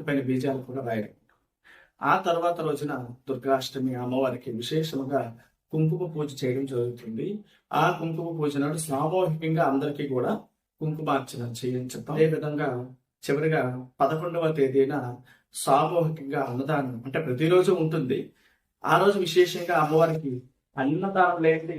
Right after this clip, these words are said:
ఏ కార్యక్రమం కూడా పూర్ణత్వం కాదు కాబట్టి ఆ రోజు పెడుతూ చండీ హోమం చేస్తూ అమ్మవారికి విశేష ద్రవ్యములతో హోమాలు, చండీ హోమం చేయడం జరుగుతుంది. పన్నెండవ తేదీన దశమి నాడు అమ్మవారికి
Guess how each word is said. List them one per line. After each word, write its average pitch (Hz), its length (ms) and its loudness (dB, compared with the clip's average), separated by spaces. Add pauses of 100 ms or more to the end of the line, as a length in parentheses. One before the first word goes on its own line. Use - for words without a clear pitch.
(140)
ఏ 156 40 8 (140)
కార్యక్రమం 151 560 -2
కూడా 147 180 2 (280)
పూర్ణత్వం 156 560 2
కాదు 127 260 -4
కాబట్టి 117 400 -8 (420)
ఆ 117 100 -6
రోజు 120 240 -4
పెడుతూ 151 300 0 (520)
చండీ 156 360 4 (100)
హోమం 143 300 2 (100)
చేస్తూ 123 340 -6 (640)
అమ్మవారికి 143 500 4
విశేష 151 280 -2 (140)
ద్రవ్యములతో 131 580 -2 (100)
హోమాలు, 131 460 0
చండీ 135 320 0
హోమం 127 340 -6
చేయడం 113 300 -4
జరుగుతుంది. 120 500 -8 (540)
పన్నెండవ 175 500 2
తేదీన 143 340 0 (420)
దశమి 156 360 -2
నాడు 127 240 -2 (640)
అమ్మవారికి 139 560 0